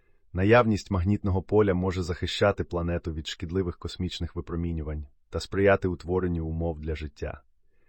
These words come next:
Деякі організми на Землі використовують магнітне поле для навігації та орієнтації,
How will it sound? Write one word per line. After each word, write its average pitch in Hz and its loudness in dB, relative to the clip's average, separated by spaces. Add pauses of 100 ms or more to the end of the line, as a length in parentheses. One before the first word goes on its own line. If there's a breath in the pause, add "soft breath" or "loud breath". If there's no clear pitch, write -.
(600)
Деякі 110 8
організми 101 6
на 92 2
Землі 95 2
використовують 92 0
магнітне 87 -2
поле 90 0
для 78 -4
навігації 85 -2
та 80 -4
орієнтації, 80 -4